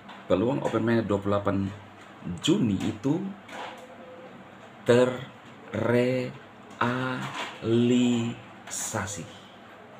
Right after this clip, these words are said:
Ya. Jadi orang-orang yang suka negatif, saya agak bingung sedikit, teman-teman, dengan, ya, ada yang mengatakan <clears throat> leader-leader kadang-kadang negatif.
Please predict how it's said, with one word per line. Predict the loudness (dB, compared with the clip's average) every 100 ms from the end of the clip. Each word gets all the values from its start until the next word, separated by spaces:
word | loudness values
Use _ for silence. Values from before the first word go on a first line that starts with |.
| -16 -4
Ya. | -4 -4 -12 -18 -20 -20 -20 -20 -20 -18 -18 -18 -18 -18 -18 -20 -20 -18 -18 -18 -18 -4
Jadi | -2 2
orang-orang | 2 2 0 -2 -2
yang | -2
suka | 0 0
negatif, | 2 2 2 0 -4 -6 -10 -16 -16 -14
saya | -4 -2 0
agak | 2 2 2
bingung | 2 2 0
sedikit, | -2 -2 -2 -6 -2
teman-teman, | 0 0 0 0
dengan, | 0 -2 -6 -12 -18 -16 -18 -20 -20 -4
ya, | 0 2
ada | 4
yang | 4 4
mengatakan | 0 -2 -2 -4 -4 -4 0 0
<clears throat> | 2 0 0 0 2
leader-leader | 4 4 4 4 4 2 -6 -16 -18 -18 -20 -20 -20 -20 -20 -20 -20 -20 -20 -20 -20 -18 -18 -18 -4
kadang-kadang | -2 0 0 0
negatif. | 2 2 0 0 -2